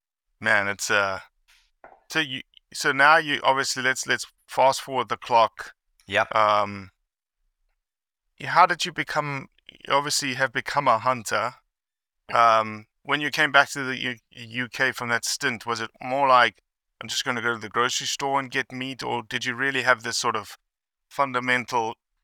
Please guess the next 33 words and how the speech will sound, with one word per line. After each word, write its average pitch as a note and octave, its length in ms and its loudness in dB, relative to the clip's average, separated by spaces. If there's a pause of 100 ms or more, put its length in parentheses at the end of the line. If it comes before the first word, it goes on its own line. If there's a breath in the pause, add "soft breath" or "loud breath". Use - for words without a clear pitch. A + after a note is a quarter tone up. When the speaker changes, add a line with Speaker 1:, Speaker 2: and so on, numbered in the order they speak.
(360)
Speaker 1:
outlook C3 560 0
to A2+ 100 -10
say, A2 500 -2
"I B2 100 0
really A#2 260 -2
wanna A2 260 -4
source - 720 -6
more A2 440 -10 (260)
Speaker 2:
Mm. F#2 440 -12 (320)
Speaker 1:
organic A#2 760 0
venison," A#2 580 -2
or G#2+ 100 -2
did G#2+ 140 -8
that A#2 160 2
almost A#2 280 -6
just - 200 -8
become A2+ 260 -2
a G#2 60 -4
progression G#2+ 600 -4
through G#2 160 -8
time? G2 360 -2 (580)
Speaker 2:
Yeah, A2+ 360 0
I, C3 600 -2 (100)
I G#2+ 60 -4
mean, A2 140 2
I A2 40 4
moved A#2 220 -4
back G#2 200 2
to G2+ 100 -8
London, F2 440 -6 (340)
uh, E2 400 0 (240)
after F#2+ 280 -2
the, F2 280 -4